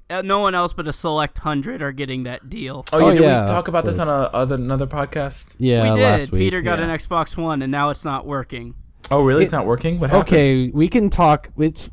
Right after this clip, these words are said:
Speaker 3: okay.
Speaker 1: Let's talk about this, 'cause this is your issue.
Speaker 3: So once I was, I actually, uh, said this on Facebook earlier, but once you get into a game,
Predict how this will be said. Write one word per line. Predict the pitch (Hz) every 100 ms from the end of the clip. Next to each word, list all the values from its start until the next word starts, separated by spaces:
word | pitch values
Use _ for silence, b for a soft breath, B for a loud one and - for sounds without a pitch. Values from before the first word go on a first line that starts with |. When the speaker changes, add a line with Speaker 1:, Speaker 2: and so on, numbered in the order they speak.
| -
Speaker 3:
okay. | 127 101 87 87 -
Speaker 1:
Let's | 175 160
talk | - 165
about | - 139 131 -
this, | 135 -
'cause | 156 143
this | 175 -
is | 135
your | 156 143
issue. | 135 - 135 123
Speaker 3:
So | 123 - 185 180 170 160 -
once | 135 202 247 - - - 135
I | 131 147
was, | 147 143 - -
I | 139 120 -
actually, | 135 - 135 123
uh, | 117 113 113
said | - 135
this | 120 120
on | 107
Facebook | 127 123 117 101
earlier, | 101 101 98
but | 92 104 98 - b b b - - - - -
once | 123 156 269 -
you | 240
get | 240
into | 233 208 196
a |
game, | 135 165 196 127 104 101